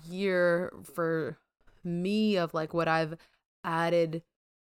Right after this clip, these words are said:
has been, like, so on the spiritual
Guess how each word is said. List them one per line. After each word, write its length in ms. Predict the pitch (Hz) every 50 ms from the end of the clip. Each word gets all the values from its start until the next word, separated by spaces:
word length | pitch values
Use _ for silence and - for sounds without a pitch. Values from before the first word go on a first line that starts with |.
| _ _ - -
has 240 | 185 190 175 165
been, 260 | 156 165 175 170 175 170
like, 220 | 165 165 160 - 165
so 600 | - - - - - 202 175 175 170 170 175 175 -
on 160 | 165 170 170 165
the 100 | 160 156
spiritual 1000 | - - - - - 170 165 165 160 165 - - - 165 165 160 156 156 151